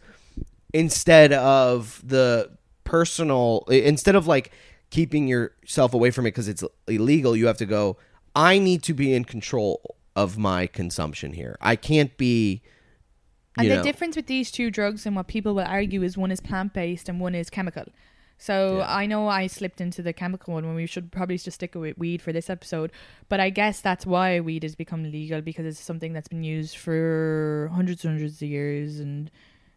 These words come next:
Speaker 2: it's, like, more plant-based, I guess. I don't
Speaker 1: Yeah, it's
Speaker 2: fucking
Speaker 1: compl-, it's all
Speaker 2: it's like, it's,
Speaker 1: plant-based.
Speaker 2: yeah, yeah. So another question I have, which I forgot to ask earlier, does weed ever affect your sex life? Can it affect, like, hard-ons or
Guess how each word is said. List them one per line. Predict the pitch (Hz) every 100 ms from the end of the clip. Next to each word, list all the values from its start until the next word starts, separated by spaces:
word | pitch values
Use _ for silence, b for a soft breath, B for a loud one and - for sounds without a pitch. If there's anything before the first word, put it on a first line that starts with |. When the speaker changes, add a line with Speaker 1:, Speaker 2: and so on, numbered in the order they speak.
| _
Speaker 2:
it's, | 170 -
like, | 156 151
more | 156 156
plant-based, | 156 147 202 214 208 226
I |
guess. | 226
I | 214 330
don't | 269
Speaker 1:
Yeah, | 175
it's | 170
Speaker 2:
fucking | - 117
Speaker 1:
compl-, | -
it's | 117 120
all | 139
Speaker 2:
it's |
like, | 196 190
it's, | - 190
Speaker 1:
plant-based. | -
Speaker 2:
yeah, | 233 190
yeah. | 175 165 B B B -
So | - 262 254 240 233 226 - _ _
another | - 214 226 269 330
question | - 190 - 170
I |
have, | 160 147 170 - b b
which | 190 180 -
I | 175
forgot | - 185 190
to | -
ask | 175 202
earlier, | 196 165 160 180
does | 185 202 220 -
weed | 190 202 190 180
ever | - 170 170 175
affect | - 160 -
your | 147
sex | - 180 -
life? | - 80 -
Can | 226
it | 240
affect, | 214 220
like, | 190 170
hard-ons | 175 180 202 208 208 208 214
or | - 180 175